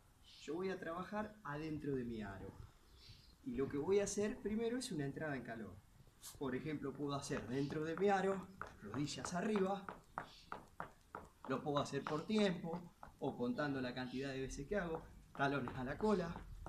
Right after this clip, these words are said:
Ahí va. Eh, abro y cierro. Bien. Eh, adelante, al medio, atrás, al medio, adelante, atrás.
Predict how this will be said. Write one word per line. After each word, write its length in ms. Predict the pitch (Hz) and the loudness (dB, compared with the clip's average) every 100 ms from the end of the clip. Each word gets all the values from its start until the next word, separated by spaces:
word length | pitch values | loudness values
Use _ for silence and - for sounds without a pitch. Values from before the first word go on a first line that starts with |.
| - - - - - - - - - - - - | -12 -14 -14 -14 -16 -16 -16 -16 -14 -14 -12 -12
Ahí 180 | - 147 | -8 0
va. 420 | 180 175 175 - - - - - - - - | 4 4 4 -4 -16 -14 -12 -14 -20 -16 -8
Eh, 380 | 120 113 - - - - - | -4 -4 -6 -10 -18 -18 -6
abro 560 | - 147 131 113 104 - - | 4 6 6 4 -2 -8 -6
y 60 | 139 | -2
cierro. 720 | - 214 190 160 143 - - - - - - - - - - - - - - - - - - - - - - - - | 6 8 8 4 -2 -4 -6 -8 -8 -14 -20 -8 -6 -6 -12 -20 -20 -10 -8 -8 -16 -20 -6 -4 -4 -8 -20 -20 -6
Bien. 480 | 127 127 120 131 - - - | -2 -2 -2 -6 -8 -16 -8
Eh, 480 | 123 120 113 110 107 - - - - | -6 -4 -4 -6 -8 -10 -12 -12 -4
adelante, 760 | 117 117 151 160 143 139 131 - - - - - | -2 2 4 4 2 -2 -4 -6 -6 -6 -10 -6
al 160 | 117 | 0
medio, 380 | 143 147 143 127 - | 2 4 2 0 -4
atrás, 600 | - - 196 170 - - - - - - | -2 0 0 -2 -6 -12 -18 -16 -16 -10
al 200 | 120 120 | -8 -4
medio, 380 | 139 151 135 123 | 0 2 0 0
adelante, 500 | 135 165 160 151 143 - - - - - - - - - | 0 0 0 -2 -6 -10 -18 -20 -10 -10 -10 -12 -14 -14
atrás. 540 | 117 - 185 175 - | -10 -2 2 2 0